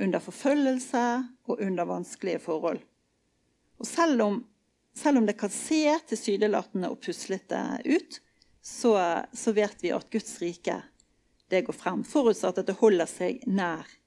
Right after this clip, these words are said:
kilden. Og får lov å bygge dette rotsystemet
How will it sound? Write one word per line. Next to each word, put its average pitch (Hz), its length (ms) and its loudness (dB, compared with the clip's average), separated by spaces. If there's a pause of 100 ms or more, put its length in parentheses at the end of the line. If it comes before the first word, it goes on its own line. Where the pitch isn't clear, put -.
(440)
kilden. 175 460 0 (1400)
Og - 100 -4
får 196 160 2
lov 202 220 4
å 165 100 4
bygge 180 380 2 (180)
dette 175 320 -4
rotsystemet - 1040 -4